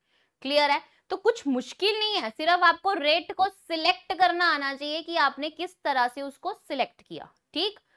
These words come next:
कर लोगे सिलेक्ट, किस तरह से सिलेक्ट करना है। सिर्फ कौन सा, जरूरी नहीं है कि डेटा सेम देखो, अगर आपकी कैलकुलेशन बहुत अच्छी है, बहुत ही ज्यादा अच्छी, तो जिस मर्जी से यूज कर लो, आंसर सेम ही आते हैं। But होता यही है कि सेम को सिलेक्ट करो ताकि आप कटिंग कर सको और आपको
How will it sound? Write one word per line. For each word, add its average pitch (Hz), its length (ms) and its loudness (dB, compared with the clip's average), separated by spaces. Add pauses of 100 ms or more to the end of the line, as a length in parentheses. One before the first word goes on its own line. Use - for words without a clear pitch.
(120)
कर 240 140 2
लोगे 294 260 0
सिलेक्ट, 339 420 -4
किस 262 180 -12
तरह 285 200 2
से 294 160 -8
सिलेक्ट 294 300 -4
करना 320 240 -4
है। 370 40 -10
सिर्फ 302 380 -6
कौन 285 180 -4
सा, 277 160 -4
जरूरी 277 420 -4
नहीं 370 140 -4
है 359 120 0
कि 381 140 -8
डेटा 277 380 0
सेम 330 260 -6
देखो, 330 240 0 (360)
अगर 294 160 2
आपकी 302 240 0
कैलकुलेशन 285 640 -2
बहुत 226 300 2
अच्छी 311 260 -6
है, 339 140 -2
बहुत 220 320 -2
ही 320 100 -6
ज्यादा 320 240 2
अच्छी, 320 180 -6
तो 381 80 -8
जिस 302 220 -8
मर्जी 294 280 -6
से 320 100 -10
यूज 311 200 -10
कर 302 100 -4
लो, 349 100 -2
आंसर 277 280 -4
सेम 277 260 -8
ही 320 80 -4
आते 285 240 -6
हैं। 359 100 -2 (280)
But 202 240 -2 (280)
होता 262 340 0
यही 285 260 0
है 277 80 0
कि 330 120 -6
सेम 277 300 0
को 285 100 -2
सिलेक्ट 285 260 -6
करो 311 180 0
ताकि 277 280 -2
आप 277 160 -6
कटिंग 285 320 -4
कर 285 120 2
सको 302 240 0
और 330 120 6
आपको 285 380 2